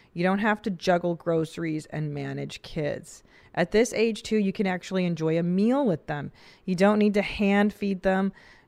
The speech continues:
You can go fancy and hit up Buffalo Wild Wings,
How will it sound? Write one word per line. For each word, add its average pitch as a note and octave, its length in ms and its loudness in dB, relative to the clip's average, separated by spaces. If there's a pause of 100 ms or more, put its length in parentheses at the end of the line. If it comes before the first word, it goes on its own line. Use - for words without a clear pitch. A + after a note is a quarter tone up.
You F#3+ 160 4
can G#3+ 220 -2
go E3+ 220 2
fancy G3 760 -2
and F#3 100 0
hit G#3+ 200 6
up F#3 240 2
Buffalo G3 420 4
Wild B3+ 480 8
Wings, A#3+ 640 2